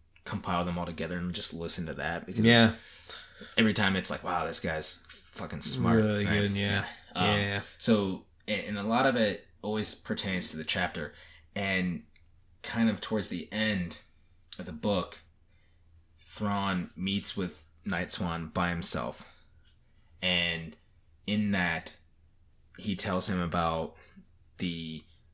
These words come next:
Speaker 1: um, the threat to the Outer Rim, the threat in the unknown regions that's
Speaker 2: Mm-hmm.
Speaker 1: coming in, and where, you know, how that's something that the Empire is gonna face one day.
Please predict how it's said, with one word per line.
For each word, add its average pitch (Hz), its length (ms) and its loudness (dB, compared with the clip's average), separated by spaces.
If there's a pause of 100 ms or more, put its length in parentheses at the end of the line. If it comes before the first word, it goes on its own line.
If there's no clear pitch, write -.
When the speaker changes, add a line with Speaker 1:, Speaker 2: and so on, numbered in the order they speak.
Speaker 1:
um, 60 500 -6 (840)
the 64 240 -8 (120)
threat 113 240 2
to 113 60 -2
the 95 180 2
Outer 87 340 0
Rim, 85 500 -4 (180)
the 101 180 -2
threat 113 340 0
in 110 80 -6
the 98 80 -4
unknown 92 280 -4
regions 87 520 -8
that's 120 280 0
Speaker 2:
Mm-hmm. 104 80 2
Speaker 1:
coming 95 260 0
in, 80 280 -10 (540)
and 87 400 -2
where, 92 540 2
you 87 100 -8
know, 76 280 -8 (280)
how 85 200 -6
that's 82 280 -4
something 87 340 -2
that 80 300 -4 (140)
the - 100 -6
Empire 90 320 -2
is 85 120 0
gonna 85 260 -4
face 85 360 -2
one 107 200 0
day. 95 320 0